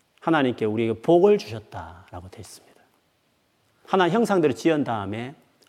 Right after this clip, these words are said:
복을 주셨다 이 말이 먼저 나오잖아요. 그래서 복이라는 것은 형상으로 지어진 그것에 대한 결과입니다. 즉 하나님과 관계 맺고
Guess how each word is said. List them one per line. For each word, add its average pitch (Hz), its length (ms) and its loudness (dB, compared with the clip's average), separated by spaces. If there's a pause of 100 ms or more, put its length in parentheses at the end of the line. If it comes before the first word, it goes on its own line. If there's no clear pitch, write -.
(100)
복을 156 240 2
주셨다 139 340 -8
이 117 100 -6
말이 107 200 -8
먼저 95 180 -10
나오잖아요. 85 600 -16
그래서 - 160 -12
복이라는 151 500 0
것은 92 400 -12 (1080)
형상으로 185 760 2
지어진 151 500 2
그것에 120 420 -6
대한 104 300 -10
결과입니다. 117 600 -6
즉 - 300 -12 (440)
하나님과 117 680 -6 (160)
관계 135 340 -2
맺고 87 480 -14